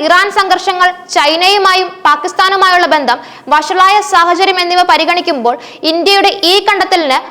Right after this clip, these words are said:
വലിയ പ്രാധാന്യമുണ്ട്. ഇ ടി എൽ ഡി എച്ച് സി എമ്മിന്റെ പരീക്ഷണം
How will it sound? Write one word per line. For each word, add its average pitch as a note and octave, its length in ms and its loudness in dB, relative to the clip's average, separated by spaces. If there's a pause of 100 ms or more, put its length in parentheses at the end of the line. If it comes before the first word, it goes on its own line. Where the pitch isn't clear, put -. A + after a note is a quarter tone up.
(160)
വലിയ D#4 320 2
പ്രാധാന്യമുണ്ട്. B3 640 0 (400)
ഇ - 20 2 (140)
ടി G4+ 100 4 (180)
എൽ E4 80 2 (100)
ഡി G4+ 140 2
എച്ച് G4 220 -2
സി G4+ 100 0
എമ്മിന്റെ F#4+ 300 0
പരീക്ഷണം D#4+ 440 0